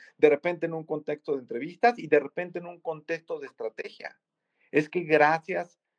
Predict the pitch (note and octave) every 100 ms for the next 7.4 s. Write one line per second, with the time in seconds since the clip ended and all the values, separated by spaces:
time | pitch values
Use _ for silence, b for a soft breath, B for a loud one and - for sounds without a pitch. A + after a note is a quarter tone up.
0 | _ _ _ _ F#3+ F3 - _ _ _
1 | E3 E3 D#3 D3+ D3+ D3+ D#3+ D3+ D3 C#3+
2 | D3 D3 D3 C#3 - D3 D3 D#3 G#3+ _
3 | b - E3 E3+ E3+ B2 A#2+ B2 F#3+ A#3
4 | D3+ B2 A#2 B2+ B2+ C3 C3 C3 A2+ A2
5 | G#2+ G#2+ C#3 D#3+ D3+ D3+ _ _ _ _
6 | D#3+ D3+ F3 - D3+ D#3+ D#3+ C#3+ A2 G#2+
7 | G2+ A2 A#2+ C#3